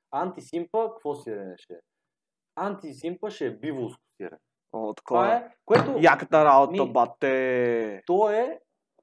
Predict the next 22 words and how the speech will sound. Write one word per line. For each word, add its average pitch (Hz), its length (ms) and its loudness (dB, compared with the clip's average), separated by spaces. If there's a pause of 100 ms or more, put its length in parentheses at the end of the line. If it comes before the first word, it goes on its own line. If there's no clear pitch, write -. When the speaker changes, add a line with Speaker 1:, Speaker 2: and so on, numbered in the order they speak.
(360)
Speaker 1:
нали, 202 300 -8 (260)
малко 214 340 -10
странно 175 440 -6
сирене. 98 460 -12 (180)
Леко 185 300 -6
завишена 123 560 -8
цена, 127 500 -10 (760)
много 151 720 -4
не, 127 180 -12
не, 127 920 -12 (100)
а, 107 100 -20 (1040)
сухо 180 240 -8
е, 87 40 -16 (140)
много 143 200 -10
сухо - 240 -16 (100)
сирене. 120 360 -10
Speaker 2:
Не 123 180 -8
е 110 60 -8
ли 117 40 -10
Speaker 1:
Така. 123 100 -10
Speaker 2:
мазно, 151 320 -6
бе? 85 60 -20